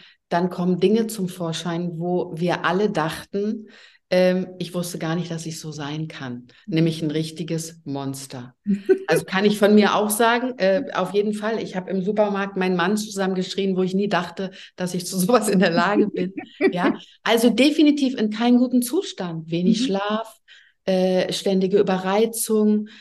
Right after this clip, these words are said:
Speaker 1: ähm, m-, Multitasking auf vielen Ebenen. Das heißt, das ganze Nervensystem flattert. Und wenn das so ist,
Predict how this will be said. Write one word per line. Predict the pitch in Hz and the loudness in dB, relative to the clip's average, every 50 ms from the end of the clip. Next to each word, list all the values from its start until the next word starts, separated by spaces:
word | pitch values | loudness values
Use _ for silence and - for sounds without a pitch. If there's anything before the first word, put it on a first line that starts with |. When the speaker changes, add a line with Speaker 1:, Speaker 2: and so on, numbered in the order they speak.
| - _ _ - | -20 _ _ -4
Speaker 1:
ähm, | 185 185 180 175 180 175 180 175 180 180 180 180 175 165 165 175 165 | -2 0 0 0 0 0 0 0 0 0 0 0 -2 -4 -6 -10 -8
m-, | 175 185 175 165 165 165 170 160 156 127 107 113 - 185 196 | -6 -6 -6 -6 -8 -10 -8 -8 -8 -8 -6 -6 -4 -2 0
Multitasking | 208 220 220 220 220 214 214 208 202 208 208 202 208 - - 214 208 208 208 208 | 0 0 0 0 -2 -4 -2 -2 -2 -2 -2 -4 -4 -2 2 2 4 4 2 0
auf | - 180 - | -2 -4 -4
vielen | - 208 208 202 196 | -4 -2 0 0 0
Ebenen. | 185 - 175 208 233 226 202 190 180 190 196 190 190 - - - _ _ - _ - | 0 0 0 2 2 2 2 2 0 0 -2 -4 -6 -10 -18 -20 _ _ -20 _ -8
Das | 190 185 - | -6 -2 0
heißt, | 202 196 196 196 | 2 2 2 0
das | 202 190 - | -2 -4 -2
ganze | 196 190 190 185 - 180 | -2 -2 -2 0 0 0
Nervensystem | 175 165 175 214 240 - 254 208 185 170 - - - 165 160 156 156 | 2 2 2 0 0 0 0 -2 -2 -4 -6 -8 -6 -6 -4 -6 -6
flattert. | - - 151 147 147 147 180 180 196 202 - - _ - - - - _ _ _ - | -6 -4 -4 -4 -4 -4 -6 -6 -6 -8 -10 -14 _ -20 -20 -20 -20 _ _ _ -4
Und | 185 190 175 | -2 -2 0
wenn | 185 185 180 | 2 2 2
das | 180 196 202 196 - | 2 2 0 0 -2
so | 185 175 | -2 0
ist, | - 196 233 254 - - - - _ | 4 4 4 4 2 -4 -8 -10 _